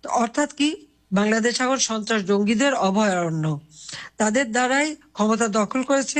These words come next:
ইউনূস এবং তাদের নিয়ে চলছে। তাহলে সে-, একটা মিডিয়া কথা বলতে পারে না, কোনো নিউজ দিতে পারে না। আওয়ামী লীগের নেতা কর্মীরা চোদ্দ ডিসেম্বর বুদ্ধিজীবী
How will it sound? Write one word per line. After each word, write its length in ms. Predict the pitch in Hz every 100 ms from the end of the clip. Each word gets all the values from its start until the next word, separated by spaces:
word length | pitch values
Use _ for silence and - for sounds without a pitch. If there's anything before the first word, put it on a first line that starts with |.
| 285
ইউনূস 280 | 262 320 - - - -
এবং 160 | 214 233 220
তাদের 220 | 202 202 233
নিয়ে 220 | 233 240
চলছে। 360 | 220 202 185 208
তাহলে 260 | 196 240 233
সে-, 240 | 202 208 - - - _ _ _ _ _ _ _ - - - - - - 247 _
একটা 680 | 220 220 _ _ _ - 302 247 220 214
মিডিয়া 260 | 226 277 262
কথা 200 | 240 220
বলতে 220 | 220 185
পারে 220 | 185 165
না, 160 | 151 151 139 - _ _
কোনো 180 | 247 247
নিউজ 320 | 240 233 262 220
দিতে 200 | 196 202
পারে 220 | 180 170
না। 140 | 160 151 156 - - - - - _
আওয়ামী 240 | 226 254 262
লীগের 220 | 285 285
নেতা 280 | 262 254 262
কর্মীরা 440 | 262 254 254 262 285 302 - _ - - _ _ _ _ _
চোদ্দ 280 | 247 240 202 254
ডিসেম্বর 460 | 233 220 254 254
বুদ্ধিজীবী 560 | 226 226 202 202 226